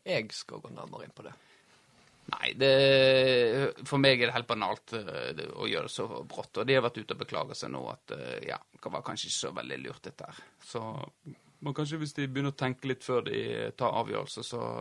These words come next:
Speaker 2: kanskje det går bedre med Florø.
Speaker 1: Ja.
Speaker 2: For det er jo mye her som ikke er gjennomtenkt, for å si det sånn.
Speaker 1: Ja.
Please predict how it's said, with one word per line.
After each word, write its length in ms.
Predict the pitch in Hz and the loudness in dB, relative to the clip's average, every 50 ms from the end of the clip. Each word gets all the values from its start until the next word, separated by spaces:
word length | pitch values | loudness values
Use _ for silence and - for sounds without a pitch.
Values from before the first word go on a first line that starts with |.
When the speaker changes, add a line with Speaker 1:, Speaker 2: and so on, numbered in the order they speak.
| 117 113 117 - | -8 -8 -8 -8
Speaker 2:
kanskje 220 | - 120 - - | -8 -8 -8 -6
det 60 | 110 113 | -4 -4
går 120 | 117 107 | -2 0
bedre 240 | 110 117 117 110 - | 0 -2 -2 -4 -6
med 120 | - - | -8 -10
Florø. 280 | - 143 143 143 151 143 - _ _ _ - - - - - - | -12 -12 -12 -12 -14 -18 -20 _ _ _ -20 -20 -20 -20 -14 -10
Speaker 1:
Ja. 120 | 135 143 160 - | -10 -10 -10 -10
Speaker 2:
For 120 | - - | -12 -8
det 140 | 127 120 117 113 | -6 -4 -4 -4
er 160 | 107 101 113 | -6 -6 -6
jo 80 | 120 117 | -6 -6
mye 280 | 113 117 - 117 117 117 | -8 -6 -6 -6 -4 -4
her 80 | 117 | -6
som 220 | 113 - - 87 73 - - | -6 -8 -8 -8 -8 -10 -10
ikke 260 | 82 - - - - 110 | -10 -10 -12 -10 -8 -8
er 60 | - 55 | -8 -8
gjennomtenkt, 520 | - - 123 117 - - 110 - _ - | -8 -10 -10 -12 -14 -14 -14 -14 _ -20
for 160 | - - - | -18 -14 -12
å 40 | - | -10
si 200 | - - 101 95 | -10 -10 -10 -10
det 180 | - - - - - | -12 -12 -14 -14 -12
sånn. 380 | - - - - - - - - - - _ - _ _ _ _ _ _ - | -10 -6 -4 -2 -2 -2 -4 -6 -12 -20 _ -20 _ _ _ _ _ _ -10
Speaker 1:
Ja. 160 | 110 - | -8 -8